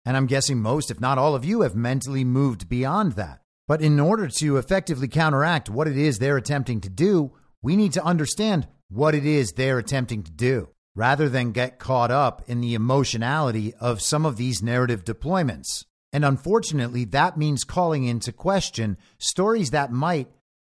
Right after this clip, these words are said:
pull at our heartstrings, stories that might coerce our belief because we don't want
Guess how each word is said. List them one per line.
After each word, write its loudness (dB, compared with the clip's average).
pull -2
at 4
our 6
heartstrings, 0
stories 2
that 2
might -2
coerce 0
our 4
belief -2
because -4
we -6
don't 0
want -2